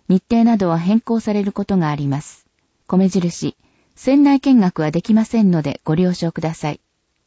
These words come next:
マリンポート鹿児島の開園時間。六月、午前六時から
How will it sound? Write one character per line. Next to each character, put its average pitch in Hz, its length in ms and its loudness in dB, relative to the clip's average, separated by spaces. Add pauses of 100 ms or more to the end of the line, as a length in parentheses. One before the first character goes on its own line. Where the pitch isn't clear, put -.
マ 190 140 0
リ 285 120 4
ン 302 40 2
ポ 285 160 0
ー 247 60 0
ト 156 100 -2
鹿 165 140 0
児 208 120 2
島 208 280 2
の 190 100 2
開 214 300 0
園 196 160 4
時 185 100 -4
間。 143 300 -6 (480)
六 185 260 0
月、 233 420 -2 (400)
午 277 200 -2
前 214 180 2
六 165 240 -2
時 208 140 -4
か 151 160 -6
ら 139 160 -6